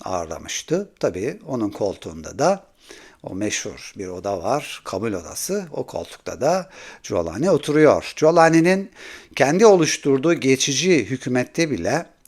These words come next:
resmi hiçbir sıfatı yok ama devlet başkanı gibi muamele görüyor. Bu temaslar,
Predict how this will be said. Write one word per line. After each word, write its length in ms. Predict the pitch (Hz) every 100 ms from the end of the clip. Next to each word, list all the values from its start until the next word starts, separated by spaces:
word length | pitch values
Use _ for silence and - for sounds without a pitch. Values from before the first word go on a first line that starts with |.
| - - -
resmi 440 | 107 139 - 151
hiçbir 300 | 147 - 131
sıfatı 500 | 117 - 107 104 -
yok 220 | 104 147
ama 440 | 143 127 113 160 -
devlet 440 | - 127 123 120 -
başkanı 600 | 98 - - 107 117 92 - _ _ -
gibi 360 | 110 80 131 151
muamele 520 | 110 101 92 92 123
görüyor. 520 | 131 80 78 143 175
Bu 120 | 123 -
temaslar, 720 | 107 90 87 - 143 190 190